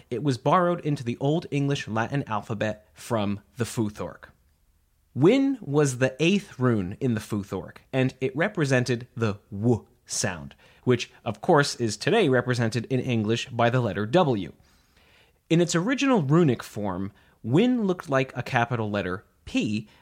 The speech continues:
but instead of having a rightward-facing loop attached to the top half of a perpendicular line, Win had a rightward-facing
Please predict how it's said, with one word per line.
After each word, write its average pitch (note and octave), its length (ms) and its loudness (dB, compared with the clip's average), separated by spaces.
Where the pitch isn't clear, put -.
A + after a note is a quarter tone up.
but B2 360 0
instead C#3 380 0
of E3 120 0
having D3 500 0
a A#2 360 -2
rightward-facing B2+ 1080 0
loop E3+ 300 0
attached - 460 -2
to - 80 -10
the G#2 160 -4
top A2 240 -2
half G#2+ 340 -2
of A2 120 -10
a G#2 80 -4
perpendicular G#2 840 -8
line, C3 420 2
Win G#3 480 4
had C3 180 2
a A2+ 320 0
rightward-facing A2+ 1120 0